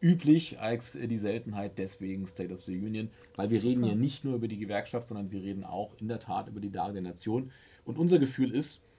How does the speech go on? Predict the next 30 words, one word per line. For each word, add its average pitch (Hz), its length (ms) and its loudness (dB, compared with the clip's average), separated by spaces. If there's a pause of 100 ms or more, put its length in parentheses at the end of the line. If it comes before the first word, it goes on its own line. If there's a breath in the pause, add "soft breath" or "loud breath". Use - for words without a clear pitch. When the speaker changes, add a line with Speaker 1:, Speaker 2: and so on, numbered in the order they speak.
(160 soft breath)
Speaker 1:
dass, 123 380 4
äh, 120 140 4
die 117 120 -2
Frage, 107 400 0
wie 160 80 4
die 220 80 4
Lage 135 240 4
der 123 80 0
Nation 117 320 -2
sich 107 120 -8
entwickelt, 110 460 -4 (100)
stark - 380 -2
davon - 300 -8
abhängt, 123 420 -6
ob - 140 -10
die 110 100 -6
Gewerkschaften 98 580 -4
eine 104 120 -6
Zukunft 127 420 -8
haben. 95 320 -2 (380 loud breath)
Und 98 100 -6
auch 95 80 -6
das 101 340 -6
wisst 113 280 -8
ihr, 123 400 -6
ähm, 104 160 -6
daran 98 260 -4
arbeiten 101 460 -6
wir 95 160 -4
hart 123 280 -4